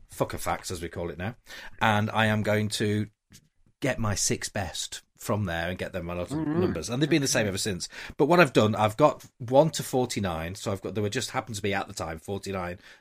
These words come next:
Speaker 1: different meetings to, uh, discuss, uh, and to record. And so I'm asking people, as they do the podcast,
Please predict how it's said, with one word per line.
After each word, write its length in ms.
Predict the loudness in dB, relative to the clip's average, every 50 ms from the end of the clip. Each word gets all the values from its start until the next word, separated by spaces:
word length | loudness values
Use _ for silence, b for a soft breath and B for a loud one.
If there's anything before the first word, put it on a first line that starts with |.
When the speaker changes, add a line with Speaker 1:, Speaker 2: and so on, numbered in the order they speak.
| B
Speaker 1:
different 520 | -4 -4 -4 -2 -2 -2 -2 -2 -4 -6 -6 b b b b b b -4
meetings 640 | -2 0 0 0 -2 -4 -4 -4 -6 -8 -6 -8 -8 -6
to, 360 | -4 -4 -4 -4 -4 -4 -4 -4
uh, 280 | -4 -4 -4 -6 -8 -8 -8
discuss, 520 | -8 -6 -6 -4 -4 -4 -2 -2 -4 -6 -6 -10 B B B B B B 0
uh, 40 | 0 2 2 2 0 0
and 180 | -2 -4 -2
to 380 | -2 0 0 2 2 2 0 -2 -4
record. 500 | -4 -4 -2 0 0 0 0 -2 -4 -6 _ _
And 220 | 6 6 6 6 4
so 140 | 4 4 6
I'm 120 | 6 6
asking 240 | 4 2 0 -2 -2
people, 440 | 0 -2 -2 0 0 0 -2 -2 -4 _ -8 -8 -2 2
as 160 | 2 2 2
they 80 | 2 -2
do 140 | -2 -2
the 60 | -4 -4
podcast, 500 | -4 -8 -8 -6 -6 -6 -6 -6 -6 -10